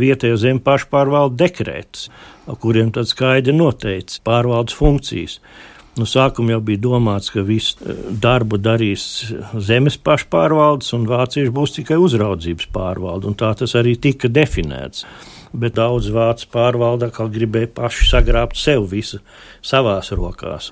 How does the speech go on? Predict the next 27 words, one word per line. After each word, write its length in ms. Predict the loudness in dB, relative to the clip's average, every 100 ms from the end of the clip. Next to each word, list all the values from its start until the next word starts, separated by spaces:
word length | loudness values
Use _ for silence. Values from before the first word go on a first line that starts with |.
| -6
Bet, 220 | -2 0
kā 220 | 2 4
jau 80 | 4
es 100 | 2
minēju, 400 | 2 2 2 2
tā 100 | 0 -2
problēma 640 | 0 0 0 -2 0 -2
jau 60 | -2
bija 240 | 0 -2 -2
Rīgas 420 | 0 2 2 -2 -2
pilsēta, 500 | 0 0 2 0 2
ka 100 | -4
tā 320 | 0 0 0 -4 -18 -6
neietilpa 720 | 0 2 2 2 -2 -4 -2
Latvijas 480 | -2 -2 -2 -2 -2
zemes 380 | 0 0 0 -4
pašpārvaldes 1080 | -4 -4 -4 -4 -4 -2 -4 -4 -4 -8 -10 _ -2
kompetencēs. 880 | 0 0 -6 -10 -12 -10 -10 -10 -14 -20 -20 -10 -2
Visi 320 | -2 -2 -4
atzina, 460 | -4 0 0 0 -6 _ -20 _ -8
ka 80 | -4
latvieši 520 | -2 -2 0 -2 0
būtībā 480 | -2 -2 -2 -2 -2
bez 220 | 0 -2 0
Rīgas 360 | 0 0 -2 -6
neko 280 | -4 -2 0
nevar 260 | 0 -4